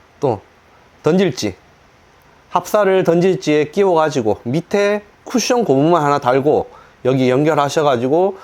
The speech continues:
던-, 던질지 채비로 하셔도 됩니다. 이 채비 하나면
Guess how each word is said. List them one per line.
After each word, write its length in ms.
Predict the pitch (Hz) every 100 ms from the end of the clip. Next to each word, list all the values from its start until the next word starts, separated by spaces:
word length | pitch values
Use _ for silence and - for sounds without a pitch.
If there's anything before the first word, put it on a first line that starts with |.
| - -
던-, 100 | - -
던질지 760 | 123 151 151 151 170 180 185
채비로 480 | 185 165 175 175 180
하셔도 580 | 160 127 143 131 143 147
됩니다. 340 | 85 92 101 - - _ _ _ _
이 260 | 170 202 208
채비 400 | - 202 185 202
하나면 760 | 180 196 208 196 196 196 196